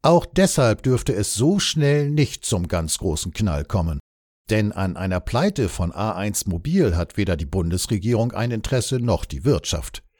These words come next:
Der Imageschaden könnte einfach zu groß und eine kommende Koalition, womöglich unter Beteiligung der sich betont Ö P P kritisch klebenden Grünen,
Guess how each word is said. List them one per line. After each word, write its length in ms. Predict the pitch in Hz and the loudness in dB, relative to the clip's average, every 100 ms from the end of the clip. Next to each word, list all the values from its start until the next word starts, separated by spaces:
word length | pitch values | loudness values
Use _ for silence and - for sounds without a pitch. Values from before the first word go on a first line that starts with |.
| _ - - - | _ -20 -20 -2
Der 220 | 107 - | 0 2
Imageschaden 720 | 208 220 123 - 95 107 165 | 4 4 4 2 2 2 -2
könnte 340 | - 139 - 139 | 0 -2 -2 -4
einfach 300 | 156 139 - | -4 -4 -2
zu 320 | - 196 180 | 0 0 0
groß 520 | - 123 180 151 - | 2 4 6 6 4
und 140 | 87 | -4
eine 220 | - 90 85 | -2 -4 -2
kommende 420 | - 156 156 110 | 0 2 2 0
Koalition, 920 | - 107 92 90 - 131 156 175 101 | 0 0 0 -2 -2 0 0 0 -2
womöglich 500 | 85 85 147 - - | -2 0 0 -2 -8
unter 180 | 80 78 | -6 -6
Beteiligung 840 | 69 - - 117 131 110 107 87 78 | -6 -6 -2 -2 -2 0 0 0 -4
der 160 | 78 | -6
sich 220 | 73 - | -6 -8
betont 520 | - - 113 131 107 - | -10 -2 2 2 2 0
Ö 160 | 110 | -2
P 200 | - - | 0 -4
P 240 | - 113 101 | -2 -2 -2
kritisch 420 | - 131 123 - | -4 -4 -2 -4
klebenden 460 | 110 110 95 90 | -2 0 0 -2
Grünen, 440 | 80 110 143 123 | -2 0 2 2